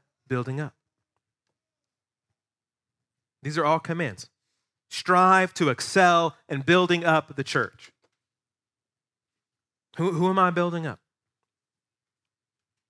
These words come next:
And ask it the other way also. Who, who's building you up? Who are you making stronger? Who is a stronger Christian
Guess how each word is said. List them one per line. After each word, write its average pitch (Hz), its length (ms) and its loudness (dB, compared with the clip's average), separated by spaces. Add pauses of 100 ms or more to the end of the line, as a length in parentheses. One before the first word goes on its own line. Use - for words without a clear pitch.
(1300)
And 117 100 -18
ask 123 240 -6
it - 60 -20
the 147 100 -4
other 170 160 -6
way 143 220 -6
also. 185 280 -12
Who, 135 160 -16
who's 170 240 -6
building 180 340 -4
you 190 180 -12
up? 92 140 -20 (3500)
Who 196 140 -2
are 196 80 2
you 190 140 -2
making 170 360 -4
stronger? 131 480 -8 (2500)
Who 202 240 0
is 147 140 0
a 127 80 -4
stronger 185 440 -2
Christian 135 520 -4